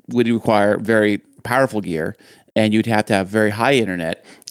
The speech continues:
And we're talking an audio level that's higher than, like, T H X, Dolby, whatever, you know what I mean? That's how clean and clear it would have to be. Now, that'd be for something,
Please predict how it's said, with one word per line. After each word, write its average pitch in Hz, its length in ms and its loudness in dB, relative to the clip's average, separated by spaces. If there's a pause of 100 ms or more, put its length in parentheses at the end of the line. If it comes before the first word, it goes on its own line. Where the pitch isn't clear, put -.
(140)
And 117 120 2
we're 131 80 2
talking 110 360 2
an 101 120 -2
audio 110 480 2
level 104 400 0
that's - 420 -4
higher 113 340 0
than, 104 160 -4
like, 95 220 -4
T 107 220 -2
H 95 200 -2
X, 95 360 -2 (260)
Dolby, 101 380 0
whatever, 107 500 -2
you 101 100 -4
know 104 60 -2
what 107 60 -2
I 110 100 -2
mean? 110 120 -4 (420)
That's 120 260 0
how 110 220 2
clean 110 240 0
and 101 80 -8
clear 104 300 0
it 101 40 0
would 101 120 -2
have 95 180 -4
to 80 60 -16
be. 98 180 -2
Now, 113 180 0
that'd 143 320 0
be 127 140 -2
for 120 160 -2
something, 107 500 -2